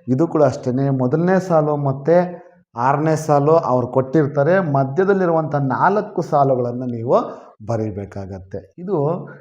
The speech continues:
ಕಂಠಪಾಠಕ್ಕಿರುವಂಥದ್ದು. ವೀರಲಾವದಲ್ಲಿ ಯಾವುದು? "ಉರ್ವಿಯುಳ್ ಕೌಸಲ್ಯ ಪಡೆದ" ಅಥವಾ "ತೆಗೆದುತ್ತರೆ ಏಮಂ". ನಿಮಗೆ ಸುಲಭವಾಗಿ ಇರುವಂಥದ್ದು "ಉರ್ವಿಯುಳ್ ಕೌಸಲ್ಯ ಪಡೆದ ಕುವರಂ ರಾಮನೋರ್ವನೆ ವೀರನಾಥನ ಯಜ್ಞತುರಗಂ ಇದು.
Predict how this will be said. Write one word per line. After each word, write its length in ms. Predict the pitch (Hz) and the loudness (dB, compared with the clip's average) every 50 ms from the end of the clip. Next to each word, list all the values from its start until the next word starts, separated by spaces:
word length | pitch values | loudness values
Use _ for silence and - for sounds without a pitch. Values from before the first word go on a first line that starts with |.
| _ _ | _ _
ಕಂಠಪಾಠಕ್ಕಿರುವಂಥದ್ದು. 1400 | - 127 123 127 - 120 117 - - 110 107 - - 104 104 101 101 101 95 - - - 90 87 95 95 92 - _ _ _ _ _ _ _ _ _ _ _ _ _ _ _ _ - 135 | -4 -2 -2 0 0 -2 -2 -2 -4 -8 -8 -8 -8 -8 -6 -8 -8 -10 -12 -12 -14 -14 -14 -12 -12 -14 -14 -16 _ _ _ _ _ _ _ _ _ _ _ _ _ _ _ _ -6 -2
ವೀರಲಾವದಲ್ಲಿ 640 | 147 151 151 143 139 135 131 131 120 127 120 117 120 | 0 2 2 2 2 2 2 0 0 -2 -2 -2 -2
ಯಾವುದು? 340 | 113 113 113 110 113 113 113 113 113 113 113 110 110 110 110 113 120 120 _ _ _ _ _ - | -4 -4 -6 -6 -6 -6 -6 -6 -6 -6 -8 -8 -8 -10 -12 -16 -18 -20 _ _ _ _ _ -6
"ಉರ್ವಿಯುಳ್ 640 | 135 160 180 180 180 180 180 185 185 185 185 190 | -2 0 2 4 4 4 4 4 4 2 0 -2
ಕೌಸಲ್ಯ 600 | 180 - 147 143 143 139 143 147 139 143 139 139 135 139 | 0 2 4 4 4 4 2 0 0 0 0 0 0 0
ಪಡೆದ" 300 | - 123 123 131 131 139 | 0 0 0 0 0 0
ಅಥವಾ 460 | 165 180 185 190 185 185 202 208 208 202 | 0 -2 -2 -2 -4 -4 0 2 2 0
"ತೆಗೆದುತ್ತರೆ 840 | 202 - - 180 165 180 165 165 151 156 - - 143 135 123 120 113 | 2 2 2 4 4 4 2 0 -2 -4 -2 0 0 2 2 0 0
ಏಮಂ". 300 | 110 107 107 101 95 90 - - _ - _ _ - | -2 -4 -4 -6 -10 -12 -16 -20 _ -20 _ _ -4
ನಿಮಗೆ 160 | 175 180 170 | 0 0 0
ಸುಲಭವಾಗಿ 720 | 160 165 165 175 190 185 185 190 190 202 202 202 190 175 - - - - - | 0 0 2 2 4 4 4 4 6 6 6 4 2 0 -4 -10 -12 -8 -2
ಇರುವಂಥದ್ದು 840 | 151 151 151 151 151 147 143 147 160 160 156 147 135 143 151 151 147 - - - - 139 | 0 2 2 2 2 0 -2 -4 -6 -2 0 2 2 2 2 0 -4 -10 -18 -12 -4 0
"ಉರ್ವಿಯುಳ್ 640 | 151 175 180 185 190 190 190 185 190 190 185 185 - | 2 4 4 6 4 4 4 2 2 2 0 -2 0
ಕೌಸಲ್ಯ 520 | 143 143 147 143 143 156 143 143 139 139 | 0 0 0 2 0 0 0 2 0 0
ಪಡೆದ 580 | 135 - - 131 131 127 127 160 175 175 170 - - | 0 0 0 0 0 0 0 0 0 0 -2 -4 -2
ಕುವರಂ 480 | 151 156 170 170 180 202 214 196 151 | 2 4 4 4 4 2 0 0 0
ರಾಮನೋರ್ವನೆ 880 | 139 135 143 175 185 196 185 175 160 151 147 139 131 123 131 143 170 180 | 2 2 2 2 2 0 0 0 0 0 0 0 -2 -4 -4 -6 -6 -4
ವೀರನಾಥನ 800 | 147 123 143 170 175 175 160 147 131 117 113 110 - - 151 170 | -2 2 2 4 4 4 2 0 -2 -4 -6 -8 -10 -10 -8 -4
ಯಜ್ಞತುರಗಂ 880 | 151 127 123 120 139 180 196 190 196 - 135 123 120 101 110 104 98 95 | -2 -2 -2 -2 -2 -2 -2 -2 -2 -2 -2 -2 -2 -4 -6 -8 -8 -10
ಇದು. 560 | 95 90 117 131 131 120 113 98 - - | -6 -2 0 2 2 2 0 -4 -8 -14